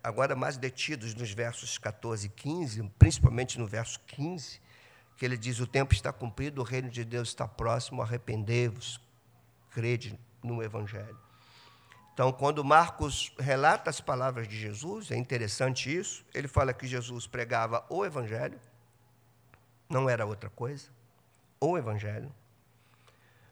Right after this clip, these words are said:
A solução para o ser humano não tá numa ideologia política. A solução do ser humano está no Evangelho. Eu digo com toda a força da minha alma que a igreja precisa ouvir isso.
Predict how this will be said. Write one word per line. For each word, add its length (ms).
A 60
solução 680
para 320
o 40
ser 240
humano 480
não 200
tá 400
numa 760
ideologia 440
política. 560
A 640
solução 540
do 60
ser 180
humano 280
está 200
no 100
Evangelho. 560
Eu 140
digo 400
com 200
toda 320
a 20
força 420
da 120
minha 200
alma 320
que 140
a 40
igreja 380
precisa 400
ouvir 280
isso. 340